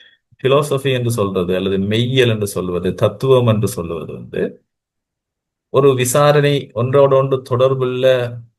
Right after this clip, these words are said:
ஆழமான கேள்விகள், வாழ்க்கைக்கு முக்கியமான ஆழமான விடயங்களை, ஆழமான கேள்விகளை ஒரு விசாரணை பார்வையோட கேட்டு அந்த கேள்விகளை, கேள்விக்கான பதில்களை தேடுகிறது. ஒரு நம்முடைய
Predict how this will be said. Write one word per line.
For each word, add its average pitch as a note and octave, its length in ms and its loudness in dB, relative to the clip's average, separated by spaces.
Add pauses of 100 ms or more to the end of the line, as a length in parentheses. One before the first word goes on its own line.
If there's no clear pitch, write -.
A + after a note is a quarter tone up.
(280)
ஆழமான B2+ 580 -2 (580)
கேள்விகள், B2 680 2 (120)
வாழ்க்கைக்கு A#2 560 -2
முக்கியமான A#2 800 -2
ஆழமான A2 640 -2
விடயங்களை, F#2+ 580 -2 (960)
ஆழமான A#2+ 600 2
கேள்விகளை G2+ 680 -2 (680)
ஒரு F#2+ 120 -10
விசாரணை A#2+ 640 0 (140)
பார்வையோட G2+ 680 0
கேட்டு F#2 440 -8 (680)
அந்த G2 180 -4
கேள்விகளை, A#2 760 4 (760)
கேள்விக்கான A2 380 -2 (100)
பதில்களை A2+ 560 -2
தேடுகிறது. F#2 640 -4
ஒரு F2+ 160 -6 (120)
நம்முடைய G2 320 0